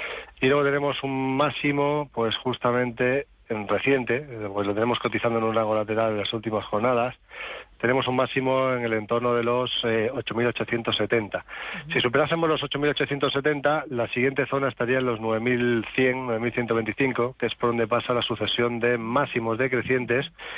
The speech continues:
Speaker 1: que tenemos desde el día catorce de junio del año pasado.
Speaker 2: Ujú.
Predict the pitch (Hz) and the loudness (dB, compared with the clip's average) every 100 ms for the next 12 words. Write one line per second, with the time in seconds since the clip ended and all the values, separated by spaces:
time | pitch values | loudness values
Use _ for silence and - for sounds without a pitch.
0 | - - - 117 117 131 131 123 107 110 | -14 -8 -2 0 2 2 0 0 0 0
1 | 107 117 120 117 113 - 101 - 113 - | 0 2 2 2 0 -2 -6 -2 -4 -2
2 | 110 101 - 120 123 110 107 107 98 - | -2 -2 -2 0 2 2 0 -2 -2 0
3 | 117 90 - | 0 0 -6